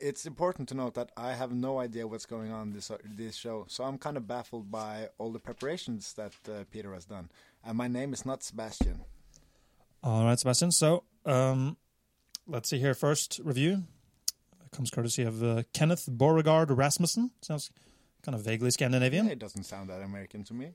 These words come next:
Speaker 2: And he writes, "Suppose it was a gift or something. Not sure I get it.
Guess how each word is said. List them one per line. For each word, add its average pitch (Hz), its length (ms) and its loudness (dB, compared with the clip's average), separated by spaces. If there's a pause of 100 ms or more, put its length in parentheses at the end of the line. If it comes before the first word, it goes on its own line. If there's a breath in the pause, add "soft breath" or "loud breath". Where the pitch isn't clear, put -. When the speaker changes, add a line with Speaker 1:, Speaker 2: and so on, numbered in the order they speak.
(120)
Speaker 2:
And 127 100 4
he 131 100 6
writes, - 500 2 (180)
"Suppose - 460 6
it 196 100 4
was 180 160 6
a 165 60 8
gift 170 320 2
or 123 80 6
something. 107 580 -2
Not 156 240 2
sure 175 240 4
I 139 120 6
get 123 180 4
it. 117 160 -2